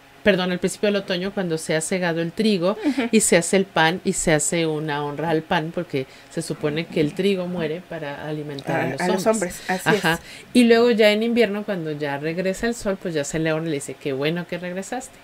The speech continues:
Speaker 1: muchas gracias". Y así lo, es, es un ciclo.
Speaker 2: Es un
Speaker 1: Muer-,
Speaker 2: ciclo.
Speaker 1: vida,
Speaker 2: Y entonces,
Speaker 1: muerte y
Speaker 2: en este
Speaker 1: renacimiento.
Speaker 2: caso, es un tronquito ahí también. Van al parque.
Speaker 1: Ajá,
Speaker 2: Ah,
Speaker 1: todo en el parque. Ya hay unas
Speaker 2: sí.
Speaker 1: formas tan bonitas de troncos
Speaker 2: Sí.
Speaker 1: y decoran muy
Speaker 2: Y,
Speaker 1: bonito.
Speaker 2: y las,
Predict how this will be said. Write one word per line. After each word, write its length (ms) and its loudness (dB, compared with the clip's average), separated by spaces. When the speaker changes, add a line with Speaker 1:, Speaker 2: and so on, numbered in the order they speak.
Speaker 1:
muchas 500 -10
gracias". 440 -14
Y 100 2
así 400 0
lo, 160 -2
es, 340 -2
es 220 2
un 100 4
ciclo. 480 2
Speaker 2:
Es 240 0
un 160 2
Speaker 1:
Muer-, 340 6
Speaker 2:
ciclo. 140 -4
Speaker 1:
vida, 200 6
Speaker 2:
Y 40 12
entonces, 480 8
Speaker 1:
muerte 60 4
y 20 8
Speaker 2:
en 100 6
este 280 4
Speaker 1:
renacimiento. 320 8
Speaker 2:
caso, 200 8
es 160 2
un 160 2
tronquito 480 0
ahí 160 4
también. 320 4
Van 160 6
al 160 6
parque. 360 10
Speaker 1:
Ajá, 560 6
Speaker 2:
Ah, 40 6
Speaker 1:
todo 240 8
en 140 8
el 100 6
parque. 300 8
Ya 80 8
hay 100 6
unas 220 4
Speaker 2:
sí. 60 0
Speaker 1:
formas 320 6
tan 200 6
bonitas 440 0
de 60 -4
troncos 360 -4
Speaker 2:
Sí. 160 6
Speaker 1:
y 80 8
decoran 420 6
muy 140 -2
Speaker 2:
Y, 60 0
Speaker 1:
bonito. 280 0
Speaker 2:
y 80 6
las, 460 10